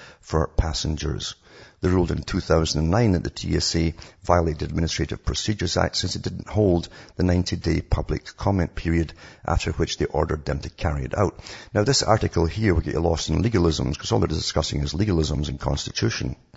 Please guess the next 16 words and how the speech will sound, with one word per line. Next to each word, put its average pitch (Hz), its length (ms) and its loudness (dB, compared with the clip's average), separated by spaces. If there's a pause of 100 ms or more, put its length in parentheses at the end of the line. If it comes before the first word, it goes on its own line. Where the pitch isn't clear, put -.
(100)
and, 65 160 -2
and 69 340 -4
reinterpretation 76 1040 -4
and, - 200 -8
and 69 120 -4
all 60 100 -6
the 69 60 0
rest - 140 0
of - 100 -4
it. - 100 -4 (680)
But 110 120 4
the 110 80 2
fact 131 340 2
is, 98 340 2
you 123 60 0
understand, 113 600 2